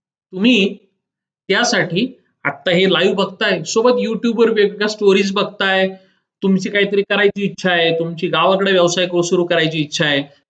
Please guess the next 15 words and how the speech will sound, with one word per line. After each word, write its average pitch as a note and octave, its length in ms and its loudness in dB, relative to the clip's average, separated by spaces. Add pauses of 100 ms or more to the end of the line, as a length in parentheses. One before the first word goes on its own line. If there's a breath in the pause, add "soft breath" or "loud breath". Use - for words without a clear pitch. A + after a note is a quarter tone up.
तुम्हाला A3+ 220 -2
स्वतःचा A#3 440 -2
काहीतरी A3+ 340 -2
छोटासा G#3 480 0
व्यवसाय F#3+ 360 0
सुरू G3+ 260 0
करायचा C3+ 420 0
आहे, B2 80 0 (420 soft breath)
हे F3+ 80 0
जे G#3 120 0
सगळं C#4+ 560 2
जे D4 120 6
सुरू A#3+ 280 0
आहे E3 100 0
ना, E3+ 120 -2